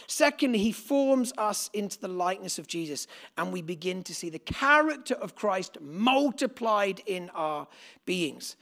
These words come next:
So listen to this text, John fourteen. This is part of a key passage of Jesus' teaching about the Spirit. And he says, "If you love me, keep my commands, and I'll ask the Father, he will give you another advocate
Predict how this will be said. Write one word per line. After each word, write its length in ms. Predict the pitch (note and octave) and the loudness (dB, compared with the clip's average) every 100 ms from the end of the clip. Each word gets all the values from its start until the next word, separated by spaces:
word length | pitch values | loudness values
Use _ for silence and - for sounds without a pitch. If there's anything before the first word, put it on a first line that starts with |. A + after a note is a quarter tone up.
| - - | -20 -18
So 140 | - - | -4 2
listen 280 | C#4+ E4 D#4 | 2 4 4
to 60 | |
this 200 | D4 C#4+ | 4 2
text, 400 | - F3+ D#3 - | 2 0 0 -2
John 240 | - A#3 B3 | 2 2 2
fourteen. 640 | - A3+ A3 G#3+ D3+ B2 - - - | 2 0 2 -2 -2 -8 -20 -18 0
This 180 | G#3+ | 0
is 120 | C#4 - | 2 -2
part 360 | - B3 A#3 G3+ | 2 4 6 4
of 160 | G3 | 4
a 100 | G3+ | 4
key 380 | G3 - C#4+ D4 | 2 2 4 4
passage 680 | C#4+ - A#3 - G3+ G3+ - | 4 2 2 2 -2 -4 -6
of 160 | E3+ | -8
Jesus' 380 | - A3+ G#3 G3 | -4 -2 -2 -6
teaching 420 | - A#3 G#3+ G3 | -4 -6 -4 -8
about 240 | E3+ D#3 D#3+ | -6 -6 -6
the 80 | |
Spirit. 420 | - - C3 A#2+ - | -8 -6 -8 -10 -16
And 360 | - - - | -20 -20 -10
he 60 | E3+ | -2
says, 200 | A3+ A3 | 2 2
"If 140 | D4+ | 4
you 100 | E4 | 6
love 280 | D#4 A#3+ F3 | 8 6 6
me, 200 | F3 E3+ | 0 -2
keep 220 | - A#3 | -2 -2
my 160 | G#3+ G3 | -2 -2
commands, 500 | G3 E3+ D3 C#3+ D3 | -4 -2 -2 -4 -2
and 80 | G3 | 2
I'll 200 | A#3 C#4 | 4 4
ask 200 | B3+ - | 2 -4
the 60 | |
Father, 600 | - A3+ G#3 F3+ C#3+ C#3 - - | -2 4 4 4 -2 -8 -10 -20
he 160 | - B3 | 2 4
will 80 | B3 | 4
give 180 | B3+ G#3+ | 2 4
you 140 | A3 | 6
another 760 | G#3+ G#3+ A3+ A#3+ B3 A3+ A#3+ A#3+ - | 6 6 6 8 6 6 2 2 0
advocate 720 | G3+ G3+ F#3+ E3+ - C#3 - | 4 4 2 -6 -6 -8 -10